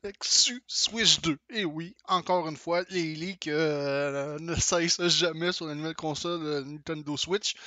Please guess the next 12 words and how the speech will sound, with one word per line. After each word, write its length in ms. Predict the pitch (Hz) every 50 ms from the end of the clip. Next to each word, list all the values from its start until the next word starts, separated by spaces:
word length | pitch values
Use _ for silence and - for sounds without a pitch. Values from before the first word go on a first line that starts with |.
| - - - - - - - - -
Et 180 | - 165 165 170
là, 260 | 190 233 277 302 269
ce 120 | - -
qui 100 | - 170
se 140 | 147 - 165
passe, 360 | - - 202 214 220 220 -
c'est 120 | - 160 143
qu'il 160 | - - 151
y 20 |
aurait 200 | 147 147 151 160 - _
deux 400 | - 156 147 143 147 214 233 214 196 _ _ -
modèles 480 | 165 165 160 151 156 170 175 175 180